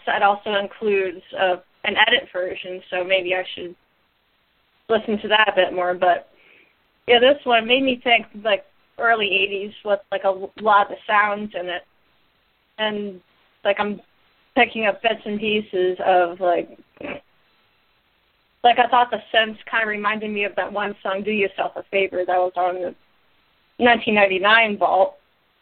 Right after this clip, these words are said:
Just a little bit, and it's like, yeah, I really like the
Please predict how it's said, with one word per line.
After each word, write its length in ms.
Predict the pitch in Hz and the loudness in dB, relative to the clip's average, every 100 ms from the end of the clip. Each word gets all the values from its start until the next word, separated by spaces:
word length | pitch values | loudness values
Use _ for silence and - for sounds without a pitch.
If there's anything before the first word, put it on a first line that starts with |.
| _ _ _ _ _ _ _ _ _ _ _ _ | _ _ _ _ _ _ _ _ _ _ _ _
Just 240 | 214 220 - | -2 -2 0
a 60 | 202 | 2
little 260 | 214 208 | 6 4
bit, 340 | 202 190 190 190 | 4 4 4 2
and 240 | 180 175 | -2 -6
it's 200 | 202 - | -14 -4
like, 160 | 180 180 180 _ _ _ _ - - _ _ _ _ _ - | -4 -4 -14 _ _ _ _ -20 -20 _ _ _ _ _ -2
yeah, 100 | 226 | 4
I 20 | |
really 200 | 233 247 | 6 6
like 200 | 233 | 4
the 100 | 220 | 2